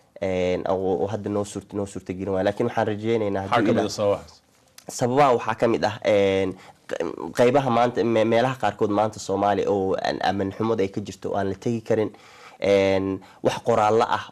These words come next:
Speaker 1: oo laga diyaariyey oo aan is leenahay waxtar bay leeyihiin oo aan ilaa hadda aanan helin.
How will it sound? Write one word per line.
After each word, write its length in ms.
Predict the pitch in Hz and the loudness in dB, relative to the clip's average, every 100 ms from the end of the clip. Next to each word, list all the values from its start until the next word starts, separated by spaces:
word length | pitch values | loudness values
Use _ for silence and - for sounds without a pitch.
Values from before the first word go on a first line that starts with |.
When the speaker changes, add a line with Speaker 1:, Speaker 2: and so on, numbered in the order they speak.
| - | -2
Speaker 1:
oo 80 | 104 | 0
laga 260 | 107 113 | 2 2
diyaariyey 920 | 123 113 104 101 98 98 101 98 90 | 0 2 2 2 2 0 0 -2 -4
oo 200 | - 95 90 | -6 -2 0
aan 180 | 98 - | 0 -4
is 140 | - | -6
leenahay 520 | 113 123 123 110 101 | 0 4 4 2 -2
waxtar 460 | 98 98 - - 123 | -2 -4 -4 -2 -2
bay 180 | 107 98 | 0 -2
leeyihiin 540 | 101 110 107 104 101 - - | 0 0 -2 -6 -10 -12 -4
oo 100 | 92 | 2
aan 160 | 101 107 | 2 2
ilaa 240 | 98 104 | 2 0
hadda 240 | 98 104 101 | 0 -2 -4
aanan 240 | 92 92 87 | -4 -6 -6
helin. 260 | 92 92 | -6 -8